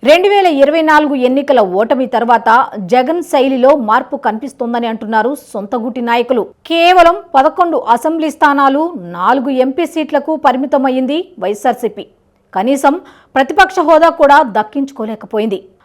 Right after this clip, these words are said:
అప్పటి జగన్ క్యాబినెట్లోని మంత్రులు ఒక్క పెద్దిరెడ్డి రామచంద్రారెడ్డి తప్ప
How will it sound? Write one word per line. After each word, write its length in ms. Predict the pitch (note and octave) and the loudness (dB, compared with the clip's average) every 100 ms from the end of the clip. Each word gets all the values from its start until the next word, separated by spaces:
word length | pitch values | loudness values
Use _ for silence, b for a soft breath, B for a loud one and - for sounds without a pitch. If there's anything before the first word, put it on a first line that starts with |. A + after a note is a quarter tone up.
| - | 0
అప్పటి 440 | D#4 F#4+ F#4 F4+ | 2 4 2 0
జగన్ 380 | C4 C#4 C#4+ F#4 | 2 2 2 2
క్యాబినెట్లోని 640 | F#4 E4 D4 D#4+ D#4 D#4+ | 2 2 2 -2 2 2
మంత్రులు 580 | C4+ A#3 B3 C#4 B3 F#3 - | 2 0 0 0 0 -2 -4
ఒక్క 220 | A#3 C4+ | -2 -2
పెద్దిరెడ్డి 540 | A#3+ F#3+ G3 D4 D4 | -2 -6 -2 -2 0
రామచంద్రారెడ్డి 760 | D4 C4+ C#4 D4 C#4 C#4+ C#4 B3 | 2 0 0 -2 0 2 0 -2
తప్ప 520 | A#3+ A#3+ - B3+ C#4+ | -2 -2 4 4 4